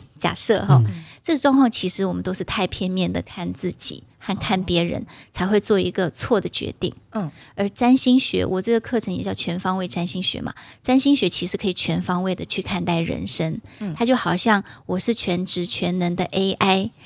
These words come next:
Speaker 1: 再加一个经验丰富的智者，坐在旁边告诉我思考一件事，思考一个人，融入一个团体和社会，遥望我的未来，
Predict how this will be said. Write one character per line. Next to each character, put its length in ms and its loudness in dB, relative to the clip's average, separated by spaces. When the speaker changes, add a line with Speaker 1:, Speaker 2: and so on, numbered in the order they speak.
Speaker 1:
再 140 4
加 220 4
一 100 2
个 180 0
经 280 -2
验 260 0
丰 240 -2
富 220 -2
的 100 -6
智 300 0
者， 320 -2
坐 180 4
在 180 2
旁 380 -4
边 240 0
告 180 6
诉 280 2
我 160 -4
思 240 -4
考 240 -2
一 100 -4
件 240 0
事， 320 0
思 200 -4
考 220 -4
一 120 -4
个 200 2
人， 340 -2
融 260 0
入 180 4
一 100 -2
个 140 0
团 320 -4
体 180 -4
和 220 -2
社 320 0
会， 260 2
遥 240 4
望 260 4
我 100 -2
的 140 -6
未 240 0
来， 160 -10